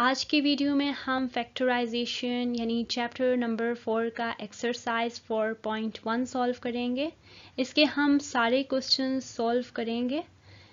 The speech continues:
इससे पहले आपसे एक काइंड रिक्वेस्ट है कि अगर अभी तक आपने मेरे चैनल को सब्सक्राइब नहीं की है तो अभी सब्सक्राइब का बटन दबाइए,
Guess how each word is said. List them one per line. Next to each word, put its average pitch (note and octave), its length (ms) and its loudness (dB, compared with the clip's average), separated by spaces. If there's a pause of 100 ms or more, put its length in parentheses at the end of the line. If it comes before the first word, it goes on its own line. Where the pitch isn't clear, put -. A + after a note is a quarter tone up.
(140)
इससे C4+ 260 6
पहले D4+ 300 4 (140)
आपसे C4 380 2 (200)
एक C4 180 0
काइंड B3 280 0
रिक्वेस्ट B3 440 -2
है C4 220 -2
कि C4 180 -2 (160)
अगर A3+ 320 -2
अभी A3 260 -2 (100)
तक C4+ 160 -2
आपने A#3+ 280 0
मेरे A#3 320 0
चैनल A3+ 420 -4
को A#3+ 180 0
सब्सक्राइब A#3 640 -2
नहीं C4+ 300 2
की C4+ 240 -2
है C4 240 -6 (460)
तो C4 100 8 (160)
अभी B3+ 300 4
सब्सक्राइब C4 600 0
का C4+ 120 2
बटन B3+ 380 2
दबाइए, B3 540 0